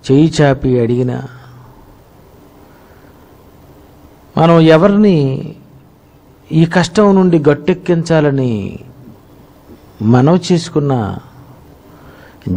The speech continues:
జరిగిపోయిన తరువాత, నష్టపోయిన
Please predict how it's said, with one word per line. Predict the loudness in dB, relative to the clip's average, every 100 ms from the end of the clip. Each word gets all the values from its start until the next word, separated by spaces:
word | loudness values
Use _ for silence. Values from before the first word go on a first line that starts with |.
| 0
జరిగిపోయిన | 2 2 0 2 2 4 2
తరువాత, | 0 2 0 0 -2 -2 -6 -12 -20 -20 -20 _ _ _ _ -20 -20 -20 -6 0
నష్టపోయిన | 0 0 -2 0 2 2